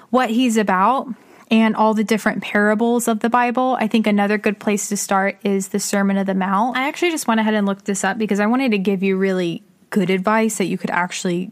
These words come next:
walk away with and go with. And so this is from got questions dot org, which is one of my favorite resources if you ever have questions about the Bible, Christianity, just a very reliable source. But someone asked, "Where is a good place to start reading the Bible?" And it says,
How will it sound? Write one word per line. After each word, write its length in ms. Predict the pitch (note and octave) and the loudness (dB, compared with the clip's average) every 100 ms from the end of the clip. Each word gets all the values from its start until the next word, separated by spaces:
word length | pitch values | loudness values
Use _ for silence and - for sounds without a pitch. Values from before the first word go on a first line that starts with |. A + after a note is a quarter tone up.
| - - | -10 -2
walk 200 | F#3 F3+ | -2 -2
away 200 | E3+ E3+ | -2 0
with 260 | G3+ G#3 | 0 -2
and 160 | - F#3+ | -2 -2
go 80 | G3 | 0
with. 180 | A3 A3 | 0 -2
And 140 | F#3+ | -2
so 200 | F3+ F3+ - - - | -2 -4 -10 -20 -4
this 160 | B3+ D4+ | -2 0
is 120 | C#4 | -2
from 180 | C4+ A3+ | 0 2
got 280 | F#3+ G3 - | 2 0 -2
questions 440 | G3 G3 A3 G#3+ | -2 0 0 0
dot 220 | A3 G#3+ | 0 0
org, 320 | G#3+ A3+ A3 G#3+ | 0 0 0 -2
which 200 | G3 G3 | -2 0
is 180 | F#3+ | -2
one 220 | F#3+ G#3+ G#3+ | 0 0 2
of 60 | |
my 100 | A#3 | 2
favorite 280 | A3+ A3 F#3+ | 0 -2 -2
resources 680 | F#3+ G3 G#3 G3+ F#3+ G3+ F#3+ | -2 -2 -2 -2 0 -2 -2
if 160 | F#3+ | -2
you 120 | G3+ G3+ | -2 0
ever 240 | F#3+ G3 | 0 0
have 180 | G3 F#3+ | 0 -2
questions 460 | - E3+ - G3 F#3+ | -2 -4 -2 -2 0
about 240 | F3+ F3+ | -2 -2
the 80 | F#3 | -2
Bible, 460 | F#3 G#3+ G#3 G#3 G#3 | 0 0 0 -2 -2
Christianity, 680 | G3 - G#3 G#3+ G#3+ A3 | -6 -4 0 2 2 2
just 160 | A3 B3 | 0 0
a 40 | |
very 200 | G#3 G3 | 0 0
reliable 580 | F#3+ E3 E3+ F#3+ G3 G#3+ | -2 -2 0 0 0 -2
source. 560 | - A3+ A#3 A3 F3 - - | 0 0 0 0 -4 -10 -12
But 80 | - | -4
someone 220 | B3+ C4 | 0 2
asked, 280 | B3 A3+ A3 | 2 0 2
"Where 180 | G#3+ A#3 | 2 2
is 100 | A#3+ | 0
a 60 | A3+ | -2
good 180 | G#3 | -4
place 240 | - G3+ G3 | 0 -2 -2
to 80 | G3 | -2
start 240 | - G3+ | -2 -2
reading 220 | F#3+ F#3 | 0 -2
the 80 | F#3+ | 0
Bible?" 440 | - F3+ F#3+ B3+ B3+ | 0 0 0 -2 0
And 140 | G3 | -4
it 120 | - | -4
says, 460 | - F#3+ F#3 F#3+ | -2 0 0 -4